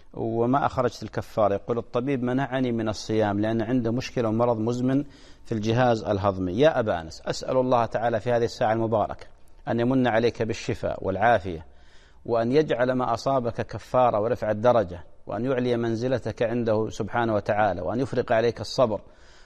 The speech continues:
واعلم يا أخي بارك الله فيك أن الله تعالى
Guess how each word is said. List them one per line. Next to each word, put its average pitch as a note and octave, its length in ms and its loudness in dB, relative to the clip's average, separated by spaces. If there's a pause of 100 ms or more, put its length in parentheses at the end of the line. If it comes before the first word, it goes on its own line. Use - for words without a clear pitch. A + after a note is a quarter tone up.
(120)
واعلم C#3+ 320 4
يا C#3+ 160 2
أخي C#3 180 -2
بارك C3 340 0
الله B2+ 160 2
فيك B2 260 -2
أن B2+ 140 0
الله B2+ 240 2
تعالى B2+ 560 2